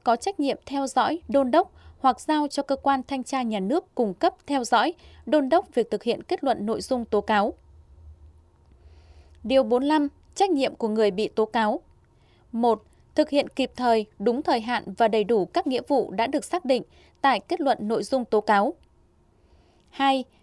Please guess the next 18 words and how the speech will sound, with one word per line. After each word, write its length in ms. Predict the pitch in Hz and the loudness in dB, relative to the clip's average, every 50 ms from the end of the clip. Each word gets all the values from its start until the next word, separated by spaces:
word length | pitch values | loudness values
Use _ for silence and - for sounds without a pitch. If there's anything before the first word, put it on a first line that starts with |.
| _ - | _ -2
trường 180 | - 294 269 | 0 0 2
hợp 180 | 262 277 254 262 - | 2 2 0 2 2
tố 120 | - 254 254 | 0 0 0
cáo 320 | 262 269 240 226 247 330 | 0 0 0 0 0 -2
hành 240 | 349 294 269 220 208 | -2 -2 -4 -4 -4
vi 200 | - 294 294 285 - | -2 -2 -2 -2 -2
vi 120 | 302 294 | -2 -2
phạm 240 | 285 - 254 202 202 | 0 0 0 0 -2
pháp 180 | - 339 359 | -4 -4 0
luật 220 | 262 233 208 - - | 2 2 2 0 -2
trong 220 | - 269 269 254 - | -4 -4 -4 -2 -2
việc 200 | 233 208 190 - | -2 -2 -2 -2
thực 120 | 208 190 | -4 -4
hiện 240 | 214 226 190 208 214 | -2 -4 -4 -4 -4
nhiệm 140 | 220 233 - | -4 -4 -4
vụ, 300 | - - 240 214 - - _ - | -2 0 2 2 0 0 _ 0
công 160 | 294 285 247 | 0 0 2
vụ, 300 | - 254 247 214 - | 2 2 2 2 2